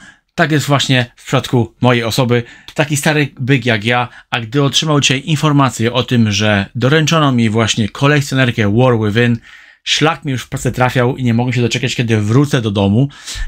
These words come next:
i będę mógł to rozpakować. I powiem wam szczerze, że trochę mnie denerwowała cena tej kolekcjonerki, ale gdy zacząłem rozmiar tego pudełka, e, to mi trochę szczęka opadła.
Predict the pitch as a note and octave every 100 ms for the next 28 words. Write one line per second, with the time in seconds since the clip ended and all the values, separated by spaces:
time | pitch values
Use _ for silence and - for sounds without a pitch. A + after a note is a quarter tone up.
0 | - C#3+ C3 A#2 A#2 A#2 A#2+ - A#2 A#2
1 | - B2+ A#2+ C#3 E3 C#3+ G#2+ - - -
2 | - - - - - - D3 D3 - D3
3 | - - F3+ F3+ D#3 D#3 C#3 - E3 E3
4 | D#3 D#3+ D#3 D3+ C#3+ C#3+ C#3+ C3+ D#3+ C#3+
5 | - - F3 C3 G#2+ G2+ G#2 A2+ G#2+ B2
6 | A#2+ A#2 C#3+ D3 - - - _ C3+ C3
7 | A#2+ A#2 B2+ B2+ B2+ A#2+ A2 A#2 D3 C3+
8 | C3+ - A#2+ A#2 - B2+ C3+ C3+ C#3 C#3+
9 | C#3+ C3 B2+ B2 B2+ B2 C3 B2+ B2 C#3
10 | A#2+ A2 G#2 G2 F#2+ -